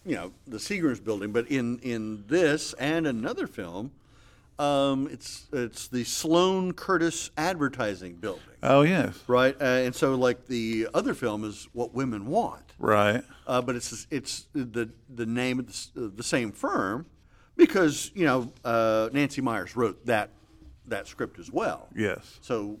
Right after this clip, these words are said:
Speaker 1: you know, she's got that going. And then she also loved to, um, to kind of do, like, a, a, a tribute to, um,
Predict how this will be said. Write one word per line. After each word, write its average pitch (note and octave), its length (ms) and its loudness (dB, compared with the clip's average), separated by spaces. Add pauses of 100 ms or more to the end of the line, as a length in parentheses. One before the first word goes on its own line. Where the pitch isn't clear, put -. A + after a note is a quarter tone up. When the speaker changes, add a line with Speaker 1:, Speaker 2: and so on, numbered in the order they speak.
Speaker 1:
you A2+ 80 -12
know, F2+ 60 -12
she's B2+ 240 -6
got A2 180 -6
that F3+ 220 0
going. D3 180 2
And C3+ 80 2
then C#3 80 0
she - 120 -2
also E3+ 360 2
loved C#3+ 440 2
to, C3+ 340 4
um, G#2+ 520 -2 (840)
to - 60 -20
kind D#4 240 -2
of F3 80 -2
do, C#3 180 2
like, A2+ 220 0
a, G#2 560 2 (300)
a, A2 580 0
a C3 80 -6
tribute A#2 800 0 (640)
to, B2+ 500 0
um, G2+ 540 -4